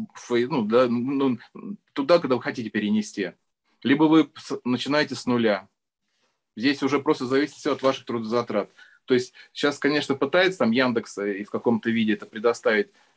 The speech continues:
э, выкачку в, из Instagram, но это как, э, как получается у него, как, э, как карточки продуктов.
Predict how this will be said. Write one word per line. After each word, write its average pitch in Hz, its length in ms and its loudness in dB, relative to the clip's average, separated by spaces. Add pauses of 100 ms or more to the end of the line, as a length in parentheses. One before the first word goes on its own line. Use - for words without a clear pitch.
э, 98 1160 -2
выкачку 110 580 0
в, 98 400 0 (320)
из 113 320 0
Instagram, 113 640 4
но 147 160 2
это 147 200 0
как, 131 340 -2
э, 104 400 -2
как 117 200 -4 (320)
получается 120 520 0
у - 20 2
него, 123 260 2
как, 110 300 -4
э, 98 760 -2 (220)
как 117 180 -2
карточки - 340 -2
продуктов. 110 640 -6